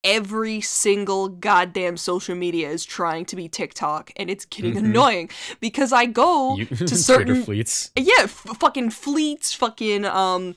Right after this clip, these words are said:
Speaker 1: well, first everything was trying to be Snapchat with stories on
Speaker 2: Yeah.
Speaker 1: every website, and now every website's trying to be TikTok, 'cause YouTube Shorts, duh, Instagram Reels, duh. I don't know if in-,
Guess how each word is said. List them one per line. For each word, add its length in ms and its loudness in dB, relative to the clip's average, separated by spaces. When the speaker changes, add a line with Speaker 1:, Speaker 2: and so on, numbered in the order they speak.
Speaker 1:
well, 100 -6
first 220 2
everything 240 -2
was 100 0
trying 180 -2
to 40 -2
be 80 -12
Snapchat 680 -2
with 120 -10
stories 520 2
on 120 -4
Speaker 2:
Yeah. 60 -2
Speaker 1:
every 300 -2
website, 540 -6
and 100 -2
now 160 4
every 260 -2
website's 580 -4
trying 240 -4
to 60 -8
be 100 -8
TikTok, 520 -6
'cause 300 0
YouTube 320 -4
Shorts, 600 2
duh, 300 2
Instagram 540 2
Reels, 420 2
duh. 380 0
I 100 6
don't 140 2
know 180 2
if 160 -10
in-, 200 -4